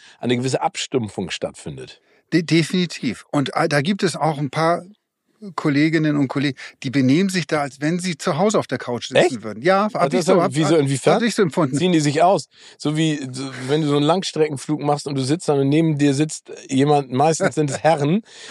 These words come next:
Speaker 1: die sich dann die Strümpfe ausziehen, bevor das Flugzeug startet und du guckst dir die Füße an und denkst so, "Halleluja,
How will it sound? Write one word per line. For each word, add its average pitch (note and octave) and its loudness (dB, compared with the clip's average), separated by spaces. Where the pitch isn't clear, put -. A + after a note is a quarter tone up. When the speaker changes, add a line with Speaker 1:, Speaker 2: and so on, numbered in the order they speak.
Speaker 1:
die D#3 0
sich D3+ 2
dann D#3 4
die D3+ 2
Strümpfe F3+ 2
ausziehen, D#3 2
bevor G#3+ 2
das G#3+ 0
Flugzeug F3+ -2
startet F#3 2
und D#3+ 0
du E3 4
guckst A3+ -2
dir G3+ 0
die E3 2
Füße G3 0
an D#3+ 0
und D#3 2
denkst D#3 2
so, C#3+ 0
"Halleluja, F#3 2